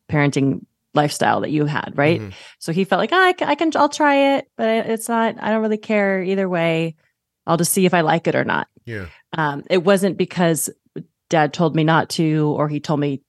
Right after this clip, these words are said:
Speaker 1: "Whatever, go, go for it." You probably modeled a very neutral <laughs> position.
Speaker 2: If I told you the things I told my kid before I went to college, I said,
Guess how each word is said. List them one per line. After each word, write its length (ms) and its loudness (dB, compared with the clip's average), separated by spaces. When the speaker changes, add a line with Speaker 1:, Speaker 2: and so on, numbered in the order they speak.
Speaker 1:
"Whatever, 420 2
go, 240 2
go 240 2
for 240 -4
it." 180 0
You 140 -2
probably 260 -2
modeled 580 -2
a 80 -2
very 220 2
neutral 720 -4
<laughs> 720 -20
position. 640 2
Speaker 2:
If 120 -4
I 100 4
told 260 2
you 100 0
the 100 -8
things 260 0
I 80 -2
told 220 0
my 100 0
kid 180 0
before 240 0
I 60 2
went 160 0
to 80 -4
college, 500 0
I 140 0
said, 480 0